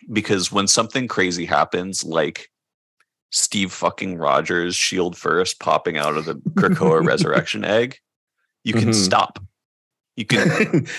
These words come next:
Speaker 2: <laughs> Right.
Speaker 1: or, or even if it happens in the middle of an issue, you can stop, you can think, you can reflect, you can react. It's not
Speaker 2: Mm-hmm.
Speaker 1: just bulldozing the next thing at you immediately. You get to take
Speaker 2: Right.
Speaker 1: it at your own pace, and you get to,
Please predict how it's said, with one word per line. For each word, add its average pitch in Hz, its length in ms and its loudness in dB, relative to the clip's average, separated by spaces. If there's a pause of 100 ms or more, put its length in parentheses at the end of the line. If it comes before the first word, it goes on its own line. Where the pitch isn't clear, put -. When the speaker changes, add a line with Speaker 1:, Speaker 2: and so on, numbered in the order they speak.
Speaker 2:
<laughs> - 200 -20
Right. 104 300 4 (340)
Speaker 1:
or, 160 220 6
or 170 200 8
even 175 220 2
if 160 60 -2
it 156 100 4
happens 143 300 2
in 113 60 -10
the 120 80 -2
middle 104 180 2
of 90 60 -4
an 82 80 -4
issue, - 220 -8 (320)
you - 80 -16
can 98 100 -4
stop, - 440 2 (420)
you 113 120 -12
can 104 140 -6
think, - 440 -6 (340)
you 107 100 -6
can 95 180 -6
reflect, - 720 -2 (320)
you - 120 -2
can 92 560 0 (120)
react. 87 800 -2 (600)
It's - 280 0
not 123 240 0
Speaker 2:
Mm-hmm. 110 360 -6
Speaker 1:
just 117 280 -2
bulldozing 90 600 2
the 82 80 -4
next 80 320 -4
thing 80 220 -4
at - 180 -6
you 67 180 -8
immediately. 85 560 -4
You 85 120 -6
get 107 160 0
to - 80 -2
take 95 240 2
Speaker 2:
Right. - 20 0
Speaker 1:
it 90 100 4
at - 60 2
your 82 140 0
own 80 160 0
pace, 71 380 -2
and - 180 -6
you 69 80 -8
get - 260 -4
to, 80 560 -6